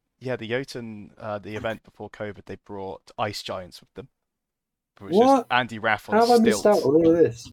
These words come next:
Speaker 1: Yeah, Andy Raff is six-foot-six. He does not need stilts, but boy, with stilts on, he is a giant. And, uh,
Speaker 2: That's, that's incredible.
Speaker 1: he was, uh, just walking around with these, these two, like, mega fists. Um,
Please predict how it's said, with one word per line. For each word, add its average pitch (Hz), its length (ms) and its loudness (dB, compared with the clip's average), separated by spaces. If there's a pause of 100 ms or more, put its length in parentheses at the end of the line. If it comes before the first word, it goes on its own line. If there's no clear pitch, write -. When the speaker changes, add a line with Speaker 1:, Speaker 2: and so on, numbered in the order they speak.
Speaker 1:
Yeah, 101 340 -2 (120)
Andy 127 200 -2
Raff 117 240 0
is 110 100 -12
six-foot-six. - 920 -10
He 110 80 -12
does 107 180 -12
not 110 140 -12
need 107 180 -14
stilts, 85 400 -14
but - 220 -14
boy, 107 240 -6
with 101 140 -14
stilts - 340 -10
on, 87 160 -14 (160)
he 117 140 -10
is - 100 -12
a - 40 -20
giant. 87 380 -10 (460)
And, 104 360 -6
uh, 107 240 -2
Speaker 2:
That's, - 300 -8
that's - 260 -16
incredible. - 320 -16
Speaker 1:
he 117 140 -4
was, 113 260 -8
uh, 95 300 -6
just - 220 -20 (140)
walking 117 260 -8
around 110 240 -2
with 98 100 -20
these, 101 160 -14 (200)
these 104 140 -16
two, - 140 -16
like, 107 140 -10
mega 113 320 -6
fists. - 600 -14 (320)
Um, 101 560 -6